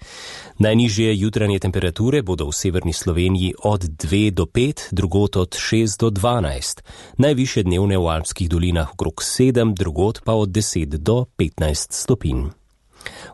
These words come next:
Obeti. V sredo bo delno jasno, s spremenljivo oblačnostjo, popoldne bodo manjše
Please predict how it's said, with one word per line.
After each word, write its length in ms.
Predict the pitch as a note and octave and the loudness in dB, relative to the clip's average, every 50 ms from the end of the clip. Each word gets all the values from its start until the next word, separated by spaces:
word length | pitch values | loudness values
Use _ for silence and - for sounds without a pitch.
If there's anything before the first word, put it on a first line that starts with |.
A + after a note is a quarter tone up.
| - - - | -4 2 4
Obeti. 460 | A2 G2 G#2 F2+ D2+ - - B2+ D#3+ - - - - - - - - - - - - - - - - _ - - | 4 6 6 4 2 4 2 2 2 2 -2 -14 -20 -18 -18 -18 -18 -18 -20 -20 -20 -20 -20 -20 -20 _ 0 2
V 40 | A#2+ | 2
sredo 320 | - D#3 D3 E3+ D#3 C#3 G2+ | 4 4 4 4 4 2 2
bo 60 | A2+ | 2
delno 240 | G#2 B2 C#3 C#3+ B2 A2 | 2 2 2 2 2 2
jasno, 460 | G2+ F#2 F2+ F2+ F2 - - A2+ A2 | 2 2 2 0 0 0 0 0 0
s 80 | - | 0
spremenljivo 480 | - - A#2 A2+ A2 G2 G#2 G#2 F#2 F#2 | 0 0 2 2 2 2 2 2 2 2
oblačnostjo, 800 | E2+ D2+ D#2+ D2+ C#2+ C#2 - - - D2 C2+ - - - D#2+ C#2+ | 0 2 0 0 -2 -2 -2 -2 -2 -2 -2 -4 -4 -2 -2 -2
popoldne 480 | - - F#2+ - A#2 A2 G#2+ G#2 F#2+ E2 | 0 0 0 2 4 4 4 4 2 2
bodo 220 | E2 E2 D2+ E2+ | 0 0 0 0
manjše 440 | D#2+ E2 E2 F2 F2+ F2 - - | 2 2 2 2 0 0 0 -2